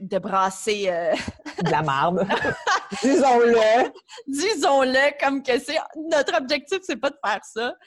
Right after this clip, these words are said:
Speaker 1: C'est juste de, de, dans le fond, de
Speaker 2: Mais si,
Speaker 1: parler,
Speaker 2: si
Speaker 1: euh,
Speaker 2: le chapeau fait à quelqu'un,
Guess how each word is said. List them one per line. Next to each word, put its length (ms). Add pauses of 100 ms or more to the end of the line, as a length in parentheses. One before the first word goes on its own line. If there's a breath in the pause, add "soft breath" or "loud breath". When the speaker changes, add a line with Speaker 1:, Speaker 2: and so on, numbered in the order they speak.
(380 loud breath)
Speaker 1:
C'est 220
juste 340
de, 180
de, 340
dans 120
le 100
fond, 100
de 60
Speaker 2:
Mais 120
si, 60
Speaker 1:
parler, 480
Speaker 2:
si 140
Speaker 1:
euh, 140
Speaker 2:
le 60
chapeau 480
fait 240
à 100
quelqu'un, 720